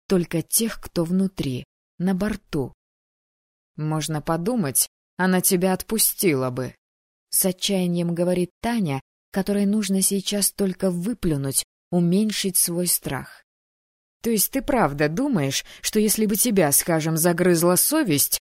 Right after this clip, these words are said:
если бы ты запросился назад к жене, пришёл бы и сказал:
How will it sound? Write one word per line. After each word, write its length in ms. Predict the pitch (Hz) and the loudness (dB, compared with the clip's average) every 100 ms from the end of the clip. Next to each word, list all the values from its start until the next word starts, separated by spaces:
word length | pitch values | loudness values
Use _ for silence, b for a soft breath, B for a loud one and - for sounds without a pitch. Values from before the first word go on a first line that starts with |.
| _ - | _ -2
если 320 | 254 - 269 | 0 2 2
бы 120 | 277 | 0
ты 180 | - 294 | 2 2
запросился 800 | 240 247 269 - 254 185 - 208 | 2 2 2 2 4 4 4 4
назад 420 | 208 208 202 156 | 2 4 2 2
к 80 | 156 | 0
жене, 440 | 170 202 220 330 - _ _ | 2 4 4 2 -2 _ _
пришёл 420 | 226 233 - 330 | 2 4 4 4
бы 160 | 226 233 | 4 2
и 140 | - | 2
сказал: 520 | 226 - 240 190 143 | 0 0 0 2 0